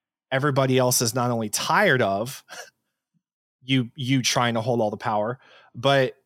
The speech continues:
it would benefit the world? We could be doing great things in America with, with our, our, I, again, quote unquote, status. We could be doing amazing things, but we're not. We're a, a thorn in everyone's side,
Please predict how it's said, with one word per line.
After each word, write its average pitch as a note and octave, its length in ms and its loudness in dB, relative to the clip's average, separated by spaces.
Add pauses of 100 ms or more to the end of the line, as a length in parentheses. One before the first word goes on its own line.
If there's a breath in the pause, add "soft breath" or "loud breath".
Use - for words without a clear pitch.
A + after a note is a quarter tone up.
(340)
it D3+ 140 -6
would C#3 160 -2
benefit D3 400 0
the D#3+ 80 -2
world? C#3+ 460 -4 (920)
We A3 100 2
could A3+ 120 2
be G#3 80 2
doing F#3 200 4
great C#3+ 320 0
things A#2 680 -2 (300)
in B2+ 80 -4
America A2+ 560 0
with, A#2 220 -2
with A#2+ 300 -4
our, G#2+ 360 -2
our, G#2 380 -8 (420)
I, G2+ 200 -10
again, A#2 360 -2
quote C3+ 300 -2
unquote, A#2+ 420 -6
status. G#2+ 540 0
We C#3 80 -2
could C3+ 220 -4
be C#3 80 -2
doing C#3 160 0
amazing B2 560 -2
things, G2+ 260 -12
but A#2+ 140 -8
we're C#3 80 -12
not. C#3 320 -12 (680)
We're C#3 180 2
a, C3 80 2 (160)
a A2+ 40 -4
thorn F3 500 0
in A2 100 -2
everyone's C3+ 480 -2
side, G2 560 -4